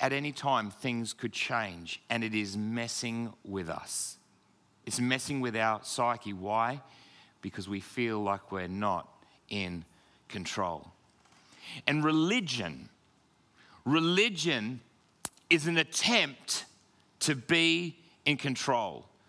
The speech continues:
Religion is an attempt at control. See, what religion does is it puts a whole bunch of rules and frameworks and, and ways to live in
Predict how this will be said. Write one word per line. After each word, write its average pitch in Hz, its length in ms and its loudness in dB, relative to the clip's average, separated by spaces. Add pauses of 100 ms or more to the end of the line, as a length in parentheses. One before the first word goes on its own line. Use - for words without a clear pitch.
(220)
Religion 165 840 4
is 151 160 2
an 156 80 2
attempt 151 640 2
at 139 180 4
control. 127 560 0 (220)
See, - 160 4
what 220 240 4
religion 208 600 2
does 143 440 4
is 160 60 2
it 185 140 2
puts 196 260 2
a 175 60 2
whole 202 260 6
bunch 196 320 4
of 170 120 -2 (220)
rules 190 580 4
and 156 140 0
frameworks 175 760 2
and, 151 120 2 (220)
and 165 260 4
ways 196 460 6 (160)
to 180 80 8
live 160 800 4 (240)
in 180 160 10